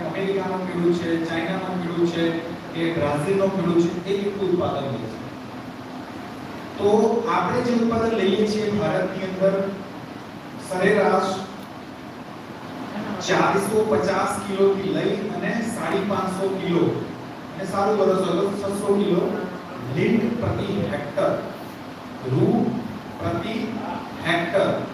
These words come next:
આપણે ઉત્પાદન લઈએ છીએ. પણ જે અન્ય દેશો છે જેની અંદર આઠસો કિલોથી લઈ અને બારસો કિલો રૂ લીંટ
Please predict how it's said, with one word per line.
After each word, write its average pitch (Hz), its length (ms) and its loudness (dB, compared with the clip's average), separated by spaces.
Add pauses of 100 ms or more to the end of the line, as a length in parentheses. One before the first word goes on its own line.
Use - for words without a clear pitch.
(720)
આપણે 196 260 0
ઉત્પાદન 165 400 2
લઈએ 139 320 0
છીએ. - 220 -4 (600)
પણ 226 260 6 (640)
જે 185 80 2 (220)
અન્ય - 260 2
દેશો 214 440 4
છે - 100 0 (720)
જેની 180 360 2
અંદર 208 280 4 (800)
આઠસો - 300 0 (120)
કિલોથી 208 520 6
લઈ - 200 4 (300)
અને - 140 -2 (200)
બારસો - 420 -2 (120)
કિલો 196 280 6 (540)
રૂ 202 240 6 (400)
લીંટ 196 400 0